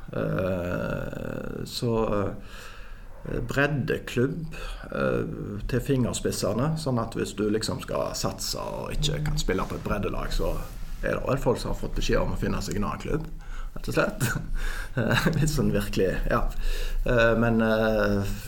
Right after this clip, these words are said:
en kan bli god i en breddeklubb også. Eh, så nei, så det, det er kjekt. Jeg tror jeg er inne i sesong nummer femten, tror jeg regnet opp det. Så,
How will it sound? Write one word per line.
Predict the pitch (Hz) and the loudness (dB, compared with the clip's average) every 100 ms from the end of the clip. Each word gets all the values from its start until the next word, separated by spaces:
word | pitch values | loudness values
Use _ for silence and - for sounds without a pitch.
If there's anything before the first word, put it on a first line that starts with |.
| - - 110 | -6 -2 2
en | 117 | 4
kan | 110 | 6
bli | 110 107 | 6 4
god | 104 107 107 98 | 2 2 2 0
i | 90 | 0
en | 92 98 | 0 0
breddeklubb | 107 98 95 92 | 0 0 0 0
også. | 104 110 - | 0 -2 -4
Eh, | - 120 107 101 | 0 2 2 2
så | - 139 135 | 0 0 0
nei, | - 156 165 | 2 0 0
så | - - | -2 -2
det, | 165 156 117 127 123 | 0 2 2 0 0
det | - - | 0 0
er | - 160 160 - - - | 0 -2 -4 -6 -10 -6
kjekt. | - - - - - - - - | -4 -4 -6 -14 -10 -8 -8 -8
Jeg | - | -8
tror | - 147 | -2 2
jeg | 131 | 4
er | 135 | 2
inne | 131 | 2
i | 104 | 0
sesong | - 101 117 107 101 | -2 0 2 2 2
nummer | 95 98 | 2 0
femten, | - 107 113 - - - - - - - | 0 0 0 -2 -4 -4 -4 -6 -6 -6
tror | - | -2
jeg | 107 | 0
regnet | 101 104 | 0 -2
opp | - | -4
det. | - - - - - - - | -4 -6 -8 -10 -10 -10 -10
Så, | - - | -10 -8